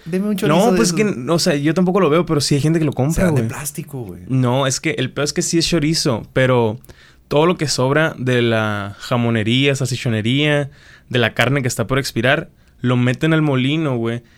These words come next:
Speaker 2: y lo hacen ahí con vinagre, jugo de naranja, conservadores a lo pendejo y chile guajillo, no sé cómo sea el chile que se llama,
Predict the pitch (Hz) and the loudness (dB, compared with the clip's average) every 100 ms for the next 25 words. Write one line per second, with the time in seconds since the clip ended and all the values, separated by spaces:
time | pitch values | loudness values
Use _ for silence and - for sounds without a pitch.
0 | _ - 123 113 104 117 113 110 123 120 | _ -2 2 2 0 0 0 0 0 0
1 | 110 107 113 123 120 120 123 107 101 110 | 0 0 0 0 0 0 0 0 0 0
2 | 120 - 123 120 120 120 117 120 110 101 | -2 -2 -2 0 0 -2 -4 -4 -2 -2
3 | 113 131 120 - 107 110 117 131 113 - | -2 -2 -4 -2 -2 -2 0 -2 -2 -2
4 | 113 123 110 107 107 117 120 127 117 113 | 0 2 0 -2 -4 -4 -2 -2 -2 -4
5 | 117 123 120 123 117 104 127 117 120 - | -4 -6 -6 -4 -4 -4 -6 -6 -8 -8
6 | 110 135 | -8 -8